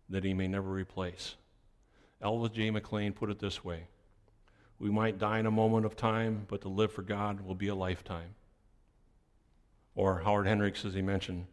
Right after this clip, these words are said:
"The trouble with being alive is that we constantly want to crawl down off the altar." It's costly.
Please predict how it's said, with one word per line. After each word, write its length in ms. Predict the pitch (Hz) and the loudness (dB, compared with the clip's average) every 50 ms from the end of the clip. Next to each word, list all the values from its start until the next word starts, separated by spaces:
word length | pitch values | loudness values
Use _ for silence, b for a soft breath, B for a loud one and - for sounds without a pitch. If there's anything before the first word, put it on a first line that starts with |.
| - - _ _ _ _ _ _ _ _ _ _ _ _ _ - | -18 -20 _ _ _ _ _ _ _ _ _ _ _ _ _ -8
"The 80 | - 101 | -8 -2
trouble 300 | - - 131 123 117 110 | 4 6 6 6 6 4
with 200 | 110 107 98 - | 2 2 2 2
being 180 | 117 113 110 | 2 2 2
alive 580 | 104 101 98 101 104 104 107 107 107 104 98 95 | 2 2 0 2 2 4 4 4 2 2 2 0
is 100 | 92 87 | 0 0
that 120 | 101 101 | -2 -4
we 80 | 95 90 | -4 -6
constantly 440 | - - 107 101 95 - - 98 92 | -2 0 0 2 2 0 -4 -6 -4
want 240 | 90 98 101 98 | -2 -2 -2 -2
to 80 | - 92 | -4 -6
crawl 280 | - - 104 95 95 90 | -2 0 2 2 2 2
down 260 | 90 90 92 92 90 | 0 0 -2 -2 -2
off 200 | 87 87 85 - | -2 -4 -6 -6
the 100 | 92 90 | -8 -8
altar." 360 | 85 85 85 - - - - - _ _ _ _ _ _ _ _ _ - _ _ _ _ _ _ _ _ _ _ _ _ _ _ _ _ _ _ _ _ _ _ _ _ _ _ _ _ _ _ _ | -8 -8 -10 -12 -18 -20 -20 -20 _ _ _ _ _ _ _ _ _ -20 _ _ _ _ _ _ _ _ _ _ _ _ _ _ _ _ _ _ _ _ _ _ _ _ _ _ _ _ _ _ _
It's 120 | - 110 - | -12 -12 -6
costly. 500 | - - 151 156 - - - - 87 | -2 0 0 0 -2 -6 -10 -10 -12